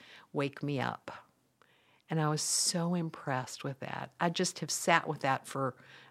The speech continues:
I think I heard that about four or five years ago. And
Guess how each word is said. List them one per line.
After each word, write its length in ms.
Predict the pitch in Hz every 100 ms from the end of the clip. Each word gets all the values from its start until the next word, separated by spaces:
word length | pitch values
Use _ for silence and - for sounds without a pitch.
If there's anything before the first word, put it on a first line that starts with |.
| -
I 80 | -
think 220 | 165 147
I 40 |
heard 260 | 127 151 139
that 120 | 143
about 240 | 131 120 -
four 160 | 143
or 60 | 135
five 260 | 131 127
years 300 | 127 131 127
ago. 380 | 131 123 123 120 151
And 200 | 151